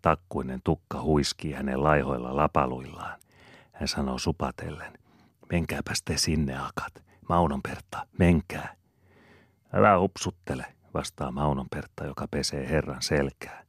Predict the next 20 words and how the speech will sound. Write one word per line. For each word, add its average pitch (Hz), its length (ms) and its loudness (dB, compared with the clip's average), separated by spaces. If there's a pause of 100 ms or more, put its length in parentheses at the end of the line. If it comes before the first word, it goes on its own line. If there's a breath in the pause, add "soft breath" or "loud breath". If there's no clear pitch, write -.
(540 soft breath)
Topi - 260 0
on 65 120 -2
tuonut 71 340 -2
kiulun 69 400 2
lämmintä 71 500 2
vettä 73 320 -2
Muttisen 73 580 -2
eteen 73 420 -4 (320 loud breath)
ja 95 60 4
toisen 76 420 4
hänen 67 300 -4
taakseen. - 640 0 (760 soft breath)
Nyt 71 120 -8
hän 71 100 -2
katsoo 73 380 2
ällistellen 71 680 2
naisiin. 76 580 2 (720 soft breath)
Muttinen 71 500 2
istuu 69 340 0
kyykkysillään 65 880 -2